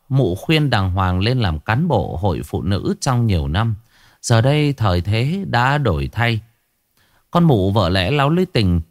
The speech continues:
đã là mẹ liệt sĩ, hôm nay lại còn được vinh dự ngồi ở trên bàn dành cho đại biểu. Chính điều này khiến cho mụ khuyên không cam tâm.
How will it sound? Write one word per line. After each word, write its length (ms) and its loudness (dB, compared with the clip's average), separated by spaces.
đã 340 0
là 180 0
mẹ 220 -2
liệt 200 0
sĩ, 360 -4
hôm 200 0
nay 160 2
lại 100 -4
còn 240 0
được 180 -4
vinh 240 0
dự 260 -2
ngồi 400 0
ở 100 0
trên 260 -2
bàn 260 0
dành 300 -4
cho 200 -4
đại 200 -2
biểu. 300 -4
Chính 220 0
điều 160 2
này 300 0
khiến 380 -2
cho 120 -2
mụ 220 -2
khuyên 340 -2
không 240 -4
cam 260 -2
tâm. 260 0